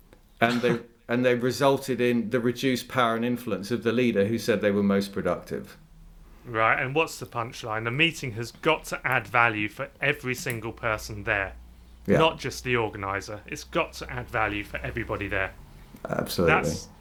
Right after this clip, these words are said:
Speaker 2: that's the standard.
Speaker 1: Interestingly, there is a cost of meetings calculator you can find.
Speaker 2: <laughs> Okay, it's frightening.
Speaker 1: Where you can put in the average salary of the person. If you Google cost of meetings calculator, listeners,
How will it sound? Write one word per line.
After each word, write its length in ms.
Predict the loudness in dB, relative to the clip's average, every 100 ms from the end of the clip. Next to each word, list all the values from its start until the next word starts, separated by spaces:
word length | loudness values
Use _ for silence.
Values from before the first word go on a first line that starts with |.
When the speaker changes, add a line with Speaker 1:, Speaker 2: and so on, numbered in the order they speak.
| 0
Speaker 2:
that's 280 | 0 0 -10
the 40 |
standard. 580 | -6 -4 -2 -4 -10 -14 -18 -20 -20 -6
Speaker 1:
Interestingly, 880 | 0 2 4 2 2 0 2 0 0
there 240 | 4 4 4
is 100 | 2
a 100 | 0
cost 360 | 4 2 2
of 140 | 0 2
meetings 380 | 0 0 -2 0
calculator 720 | 4 4 2 -2 -2 -4 -6
you 120 | -6
can 160 | -6 -4
find. 440 | -2 -2 -2 -8 -12
Speaker 2:
<laughs> 40 | _ _ _ _ -20 -4 2 2 4
Okay, 480 | 0 0 2 4 2
it's 280 | -2 -16
frightening. 520 | -12 -2 -2 0 -2 -6 -12 -20 -10 6
Speaker 1:
Where 240 | 8 8
you 200 | 4 -2
can 200 | -4 -4
put 280 | -4 -2 2
in 420 | 4 2 0 -4 -10 -4
the 180 | -4 2
average 440 | 2 2 0 -2
salary 520 | -2 0 2 2 2 -2
of 140 | -4
the 80 | -6
person. 720 | 2 2 2 0 0 -2 -2 -12 -2
If 140 | 2
you 80 | 4
Google 340 | 6 4 2 -4
cost 320 | -4 -4 -6
of 100 | -6
meetings 420 | -6 -6 -8 -10
calculator, 640 | -6 -4 -4 -4 -4 -4 -4
listeners, 540 | -4 -2 -4 -4 -6